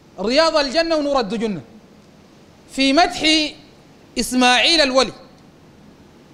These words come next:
قال هذا الرجل: "إن ناب خطب في البلاد نزيل، قل يا ولي الله إسماعيل، وهذا يأمرك إذا ألمت بك مصيبة يا عبد الله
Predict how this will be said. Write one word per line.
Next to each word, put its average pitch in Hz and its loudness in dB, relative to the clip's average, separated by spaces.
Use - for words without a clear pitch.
قال 294 2
هذا 262 2
الرجل: 302 2
"إن 277 0
ناب 339 2
خطب 254 0
في 339 2
البلاد 311 0
نزيل، 294 2
قل 381 2
يا 311 2
ولي 254 -2
الله 226 0
إسماعيل، 170 -4
وهذا 285 2
يأمرك 320 2
إذا 277 2
ألمت 349 0
بك 311 -2
مصيبة 311 0
يا 285 2
عبد 285 2
الله 285 2